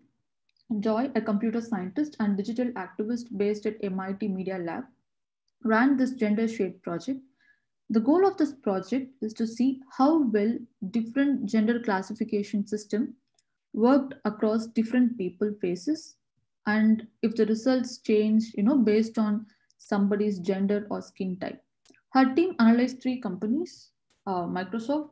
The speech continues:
Face plus plus, and I B M. So I B M had the largest gap in accuracy, with a difference of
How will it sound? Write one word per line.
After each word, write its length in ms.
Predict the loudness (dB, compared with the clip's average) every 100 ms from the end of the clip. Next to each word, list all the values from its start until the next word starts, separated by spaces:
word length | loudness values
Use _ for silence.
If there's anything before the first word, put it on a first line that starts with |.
| _
Face 180 | -2 -2
plus 240 | -4 -6
plus, 360 | -2 -2 -2 -6
and 180 | -6 -4
I 120 | -6
B 160 | -2 -2
M. 140 | -2 -8 _ -20 -20 _ _ _ _ _ _ _ _ _ _ _ _ _ _ _ _ _ _ _ _ _ _
So 180 | -6 2
I 140 | 4
B 120 | 6 4
M 100 | 4
had 160 | 4
the 80 | 4
largest 460 | 4 2 0 -2 -2
gap 260 | -4 -2
in 100 | -4
accuracy, 600 | -4 -2 2 2 2 2
with 200 | 2 0
a 40 | -2
difference 440 | -4 0 2 2
of 160 | -2